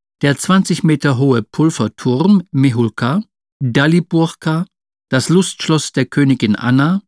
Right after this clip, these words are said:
das das reinste Beispiel der Renaissance-Baukunst in Prag darstellt.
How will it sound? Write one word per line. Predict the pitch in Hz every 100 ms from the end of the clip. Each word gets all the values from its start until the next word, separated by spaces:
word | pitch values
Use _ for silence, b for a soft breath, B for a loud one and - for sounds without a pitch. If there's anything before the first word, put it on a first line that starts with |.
| _ _ _
das | 131 -
das | -
reinste | 113 127 214 - 185
Beispiel | 147 123 131 - - 139 135 131 - _ -
der | 131 120 113 110
Renaissance-Baukunst | 123 131 160 - 117 98 - 107 104 - 127 117 -
in | 160 139
Prag | - 113 87 -
darstellt. | 87 90 - 92 - -